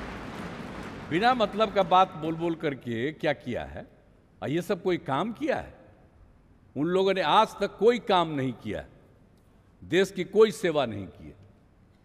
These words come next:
लेकिन आपने इतनी सेवा की है और उसके बाद इस तरह से हुआ है, तब इस बार फिर जो मौका मिला है, तो इस मौका के बाद आगे अब उन लोगों के लिए कोई गुंजाइश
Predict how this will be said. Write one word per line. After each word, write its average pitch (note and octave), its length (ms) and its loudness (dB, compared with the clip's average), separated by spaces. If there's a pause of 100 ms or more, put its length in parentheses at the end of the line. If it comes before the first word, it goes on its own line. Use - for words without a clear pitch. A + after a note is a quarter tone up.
(420)
लेकिन C#3 240 -2
आपने F3+ 460 0 (440)
इतनी D#3+ 340 -2
सेवा D#3 400 4
की A#2+ 260 -4
है F#2 240 -4 (800)
और C3 180 4
उसके D3 260 0
बाद D3 340 6
इस C#3 140 -8
तरह D3+ 140 0
से D3+ 160 -4
हुआ A#2 300 0
है, C#3+ 100 4
तब F3 200 0
इस C3 120 -4
बार D#3+ 180 2 (120)
फिर E3+ 160 0
जो D#3+ 160 0
मौका C3+ 420 2
मिला D3 400 -2
है, G#2 220 -4 (500)
तो A#2+ 60 4
इस F3 240 2
मौका C3+ 480 4
के E3+ 180 -2
बाद D3+ 440 6
आगे C#3+ 400 4
अब E3+ 160 4
उन D3+ 200 -4
लोगों F3 280 0
के D3+ 180 -4
लिए E3 180 0 (120)
कोई A#3+ 300 12
गुंजाइश D#3+ 600 2